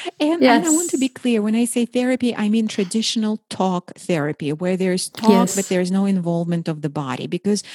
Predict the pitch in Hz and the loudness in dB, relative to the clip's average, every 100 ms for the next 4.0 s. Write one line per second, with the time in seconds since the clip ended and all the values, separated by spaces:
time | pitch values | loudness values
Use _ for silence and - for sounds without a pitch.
0 | - - 196 202 220 202 180 233 220 175 | -18 -4 0 0 4 6 6 4 2 -2
1 | 160 165 160 165 - 185 196 339 403 240 | -4 -4 0 0 0 0 0 -2 -2 0
2 | 185 147 147 151 151 151 165 151 143 151 | 0 2 0 0 -2 0 0 0 0 0
3 | - - - - - 349 359 170 170 | -4 -10 -6 -4 -4 -2 0 -2 -6